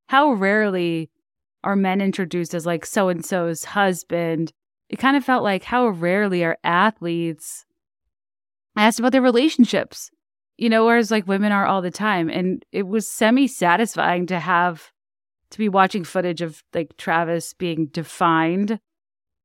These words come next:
by his potential relationship status with Taylor in a way that I just don't feel like we see all the time for athletes. But I actually do think Taylor Swift transcends in an interviewing sense because, to be fair,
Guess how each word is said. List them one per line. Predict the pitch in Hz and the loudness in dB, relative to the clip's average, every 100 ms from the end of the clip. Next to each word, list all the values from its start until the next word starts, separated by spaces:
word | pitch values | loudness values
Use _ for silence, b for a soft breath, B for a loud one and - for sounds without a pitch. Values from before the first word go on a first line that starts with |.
| _ | _
by | 165 185 180 175 175 185 175 | -4 2 4 4 4 0 -2
his | - 185 - | -6 -6 -6
potential | 196 185 180 | -4 -4 -4
relationship | 175 165 156 175 185 | -2 -2 -2 -6 -8
status | - 180 165 160 | -6 -4 -4 -4
with | 170 156 | -10 -14
Taylor | - 180 170 180 202 | -8 -2 0 0 0
in | 190 | 0
a | 175 | 0
way | 165 | 0
that | 196 220 | 0 0
I | |
just | 180 - | -2 -4
don't | 208 185 | -4 -4
feel | 202 | -6
like | 175 | -6
we | 175 | -10
see | - 170 | -8 -4
all | 170 | -2
the | 202 | -2
time | 254 269 262 | 0 2 2
for | 285 | 2
athletes. | 254 285 - 311 311 - - _ _ _ _ _ _ _ _ _ _ _ _ _ - | 0 0 -2 -2 -4 -8 -20 _ _ _ _ _ _ _ _ _ _ _ _ _ -4
But | 247 - | 0 2
I | 233 - _ | 0 -4 _
actually | 233 247 - 233 | 0 0 0 -4
do | - 202 | -2 -4
think | - 202 175 _ - | -2 -4 -4 _ -8
Taylor | 214 196 | -4 -4
Swift | 170 - 196 - _ | -4 -6 -6 -8 _
transcends | - 196 180 - 202 175 170 - | -6 -4 -4 -4 -2 0 -2 -2
in | - 190 | -2 -2
an | 190 | -2
interviewing | 190 185 185 214 220 | -2 -2 0 0 0
sense | 220 240 - | 0 -2 -4
because, | 196 208 185 160 - _ _ _ _ _ _ _ _ _ - | -6 -2 -2 -4 -14 _ _ _ _ _ _ _ _ _ -4
to | 247 | -2
be | 208 190 | 0 -2
fair, | - 233 196 170 160 156 | -2 2 4 4 2 0